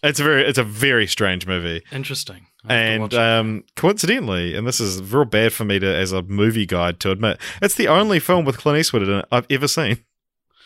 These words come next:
Speaker 2: Wow.
Speaker 1: Yeah.
Speaker 2: I, I, I think I've seen maybe three, so I don't know if
Speaker 1: Yeah,
Speaker 2: that
Speaker 1: well, it's one of those things I was like, "Yeah, surely I've se-, I've seen ones he's directed,
Speaker 2: Mm.
Speaker 1: um, that
Speaker 2: Actually,
Speaker 1: he wasn't in."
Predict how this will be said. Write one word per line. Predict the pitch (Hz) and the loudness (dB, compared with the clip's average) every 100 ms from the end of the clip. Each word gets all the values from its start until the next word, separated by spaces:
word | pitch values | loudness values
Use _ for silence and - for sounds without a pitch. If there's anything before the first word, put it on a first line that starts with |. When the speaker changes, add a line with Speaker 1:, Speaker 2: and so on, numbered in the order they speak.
| - - 160 | -20 -20 -6
Speaker 2:
Wow. | 170 113 95 _ _ _ _ _ _ - | -2 -2 -4 _ _ _ _ _ _ -4
Speaker 1:
Yeah. | 139 104 _ _ _ _ _ _ _ _ - | -2 -2 _ _ _ _ _ _ _ _ -4
Speaker 2:
I, | 127 123 127 143 _ - | 0 0 -2 -12 _ 0
I, | 147 160 139 | 0 2 2
I | 143 | 2
think | 170 151 | 0 0
I've | 143 | -2
seen | - 139 131 | 2 0 2
maybe | 120 113 | 0 -2
three, | - 123 117 104 110 | -8 -6 -6 -6 -8
so | - | -6
I | 117 - | -6 -6
don't | 120 123 | -8 -6
know | 117 113 | -8 -2
if | |
Speaker 1:
Yeah, | 139 220 | 2 4
Speaker 2:
that | 135 | 6
Speaker 1:
well, | 170 202 | 6 6
it's | 190 | 4
one | 233 | 4
of | |
those | 208 | 4
things | 208 170 | 2 4
I | 147 | 4
was | 131 | 4
like, | 143 156 | 2 2
"Yeah, | 156 | 2
surely | 127 185 185 160 | 4 2 4 2
I've | - | 2
se-, | 127 | 2
I've | 131 131 | 2 4
seen | 190 180 147 _ - | 2 2 -4 _ -12
ones | 131 135 120 | 0 0 0
he's | 110 | -4
directed, | 107 104 120 87 65 - - | -2 0 0 -4 -16 -18 -18
Speaker 2:
Mm. | 123 107 - | -14 -12 -4
Speaker 1:
um, | 107 101 90 | -4 -2 0
that | 104 | 2
Speaker 2:
Actually, | 107 | 2
Speaker 1:
he | 104 | 0
wasn't | 107 113 | -2 -2
in." | 87 | -4